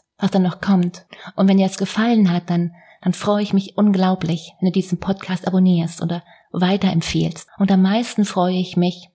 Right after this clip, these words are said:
wenn du diesen Podcast teilst. Das heißt, wenn du Frauen hast in deinem Umfeld, wo du weißt,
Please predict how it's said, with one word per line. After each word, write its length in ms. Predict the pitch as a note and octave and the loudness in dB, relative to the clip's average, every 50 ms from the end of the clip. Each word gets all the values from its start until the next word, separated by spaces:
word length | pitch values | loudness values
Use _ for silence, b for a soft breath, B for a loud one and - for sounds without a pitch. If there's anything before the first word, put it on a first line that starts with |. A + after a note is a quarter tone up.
| _ _ _ _ _ | _ _ _ _ _
wenn 120 | - G3 | 0 2
du 80 | G3 F#3 | 2 2
diesen 280 | F#3+ G3+ G3 G3+ F#3+ G3+ | 2 0 0 0 0 0
Podcast 480 | G#3 G#3+ G#3 - - G3 G3+ G3 - | 0 -4 -4 -4 -4 -4 -4 -4 -6
teilst. 580 | - E3+ E3 D#3 D#3+ F3 D#3 - - - - _ _ _ b b b _ | -4 -2 -2 -2 -2 -4 -8 -12 -16 -18 -18 _ _ _ b b b _
Das 180 | - G#3 G#3 | -4 -2 0
heißt, 380 | - G3 F#3+ G3 G3 - - b b b b b - | 0 2 2 2 0 -2 -8 b b b b b 0
wenn 120 | G3+ G3+ | 2 2
du 60 | G3+ | 2
Frauen 500 | G3 - - G3+ G#3 A3 A3 G#3+ F#3+ F3 | 0 -2 -4 -2 0 2 2 2 2 2
hast 140 | F#3 - - | -2 -2 -2
in 60 | F#3 | 0
deinem 200 | F3 F3 F3 F3 | 0 2 2 2
Umfeld, 540 | - F3+ G3+ G#3 - - F3+ E3 E3 D#3+ - | 2 2 2 2 0 -2 -2 -2 -2 -2 -2
wo 40 | F#3 | -4
du 140 | F3+ F3+ E3+ | -4 -2 -2
weißt, 360 | F3+ F3+ F3+ F#3+ F#3 - | 0 0 0 -2 -2 -6